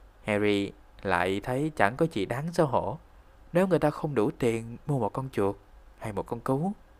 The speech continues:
Nói cho cùng, cả đời nó cũng đâu bao giờ có tiền, mãi cho tới tháng trước. Thế là nó kể cho Ron nghe tất cả chuyện mà nó phải mặc quần áo cũ của thằng Dudley và chẳng khi nào có được một món quà sinh nhật xứng đáng.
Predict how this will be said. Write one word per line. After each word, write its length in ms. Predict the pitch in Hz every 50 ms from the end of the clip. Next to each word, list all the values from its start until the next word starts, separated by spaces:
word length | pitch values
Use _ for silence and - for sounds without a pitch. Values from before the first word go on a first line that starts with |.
| - - - - - - - - - - - - - - - - - - - - -
Nói 260 | - 117 117 131 151 147
cho 100 | - 120 -
cùng, 200 | - 98 92 92 - - - - - - - - - -
cả 140 | - 117 139
đời 240 | 131 123 107 107 110
nó 100 | 143 165
cũng 200 | - 139 131 139
đâu 160 | 139 135 131
bao 100 | 131 127
giờ 240 | - - 107 98 101
có 100 | - 170
tiền, 280 | - - 113 110 110 - - - - - - - - - - - - - - - - - -
mãi 320 | 101 95 92 104 127 135 -
cho 120 | - 113
tới 120 | - 123 127
tháng 200 | - 131 143 143
trước. 280 | - - 147 160 190 208 - - - - - - - - - - - - _ - - - - - - - - - - - - - - - _ - - - - - -
Thế 100 | - 190
là 140 | 160 110 107
nó 100 | 123 156 - -
kể 200 | - 95 98 139
cho 140 | - 151 127
Ron 280 | - 123 127 127 120
nghe 260 | 120 120 123 123 117 - - _ -
tất 120 | - 165 175 175 - -
cả 180 | - 95 90 -
chuyện 480 | - - 113 95 90 95 95 101 104 - - -
mà 120 | 123 101
nó 400 | 92 95 101 110 120 131 143 156 151 -
phải 120 | 113 113
mặc 140 | 110 110 - -
quần 140 | 98 90
áo 160 | 85 95 139 151 -
cũ 220 | 98 95 101 127 135
của 80 | 139
thằng 240 | 131 117 95 92 104
Dudley 440 | - 151 160 - 139 127 135 135 135 - - - - - - _ - - _ - - - _ _ _ -
và 120 | 127 123
chẳng 380 | 123 - - 107 104 131 160 165
khi 100 | - 156
nào 340 | 127 110 101 98 104 104
có 140 | 110 - 170
được 240 | 160 135 117 - 120
một 160 | 107 - 120
món 180 | 123 135 160 156
quà 300 | - 123 107 95 98 104
sinh 180 | - 120 113
nhật 180 | 107 98 90 -
xứng 280 | - - 139 143 165 170
đáng. 220 | 156 139 156